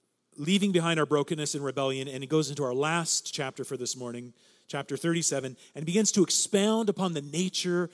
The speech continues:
of God with greater and greater exaltation, using illustrations that fit his context, namely the weather. Now, if you read chapter thirty-seven from, like, a sort of, like, critical, secular perspective, you'd be like, "Well, he's deifying weather. He's deifying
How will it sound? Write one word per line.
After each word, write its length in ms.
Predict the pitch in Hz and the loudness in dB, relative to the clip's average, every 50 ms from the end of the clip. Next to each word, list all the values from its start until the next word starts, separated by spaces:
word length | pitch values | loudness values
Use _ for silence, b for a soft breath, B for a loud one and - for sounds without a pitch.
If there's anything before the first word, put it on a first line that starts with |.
| B B B | B B B
of 180 | 156 147 123 127 | -4 -4 -2 0
God 280 | 147 165 160 156 143 | 0 2 2 2 2
with 200 | 139 139 135 - | 0 0 -2 -2
greater 560 | - 147 147 180 190 202 214 208 208 202 196 190 B B B | -4 -2 2 4 6 8 10 10 10 10 8 6 B B B
and 120 | 151 160 170 | -10 -4 0
greater 300 | 165 175 180 175 180 165 | 2 4 4 4 4 2
exaltation, 840 | 165 165 - - 165 147 - 135 165 156 151 151 - - 113 101 107 | 0 0 0 0 0 -2 -2 -2 -2 0 0 0 -2 -2 -4 -6 -4
using 340 | 147 175 202 196 165 170 170 | 0 0 0 0 0 0 2
illustrations 560 | 185 214 208 - - 190 175 170 - 175 151 | 2 2 4 4 2 2 2 2 0 -2 -2
that 120 | 151 139 - | -4 -4 -2
fit 260 | - - 240 - 147 | 2 2 2 2 2
his 120 | 170 156 | -2 -4
context, 600 | - 165 160 151 151 - 156 151 147 - - B B B B B - | -2 -2 -4 -4 -4 -4 -4 -4 -4 -6 -10 B B B B B -6
namely 520 | 151 160 170 170 170 165 160 156 156 139 | -2 0 0 0 0 0 0 -2 -2 -2
the 100 | 120 139 | -2 0
weather. 300 | 135 147 139 117 117 117 | 0 2 0 0 -2 -4
Now, 300 | 139 147 143 135 131 - B B B B B B B | -2 -2 -2 -2 -4 -8 B B B B B B B
if 160 | - 147 - | -6 -4 2
you 120 | 175 202 196 | 4 4 4
read 460 | 170 185 185 185 185 185 180 165 156 | 6 4 4 6 4 4 2 0 -2
chapter 260 | - 175 160 - 165 151 | -2 -2 0 0 -2 -2
thirty-seven 540 | - 160 151 147 143 - 156 143 147 147 | 0 0 0 0 0 -2 -2 -2 -4 -4
from, 160 | 139 - 147 143 | -6 -8 -8 -8
like, 180 | 139 135 117 | -8 -8 -6
a 60 | 131 | -6
sort 180 | - - 160 143 | -4 -2 0 -2
of, 60 | 139 120 | -2 -2
like, 140 | 135 117 | -6 -8
critical, 640 | - - 151 151 143 131 - 143 139 143 135 127 b b b b b b | -6 -4 -2 -2 -2 -2 0 0 0 0 -2 -4 b b b b b b
secular 460 | - - 151 147 - 160 147 143 139 | -4 -4 -4 -2 -2 0 0 0 0
perspective, 540 | 117 147 131 - - 143 139 131 - 135 127 | 0 -2 -4 -2 -2 -2 -4 -4 -6 -10 -6
you'd 60 | 131 | -4
be 80 | 139 | -2
like, 140 | 135 135 135 | -2 -2 -2
"Well, 60 | 143 | -4
he's 120 | 151 147 127 | -6 -8 -8
deifying 580 | - - 151 156 147 - 143 135 127 120 120 | -6 -4 -2 -2 -2 -2 -6 -8 -8 -8 -8
weather. 320 | 117 113 113 104 98 92 95 | -8 -8 -8 -8 -10 -14 -14
He's 120 | 104 - | -14 -14
deifying 580 | - 156 156 147 - - 135 131 123 123 120 | -8 -6 -6 -4 -4 -6 -8 -10 -10 -12 -14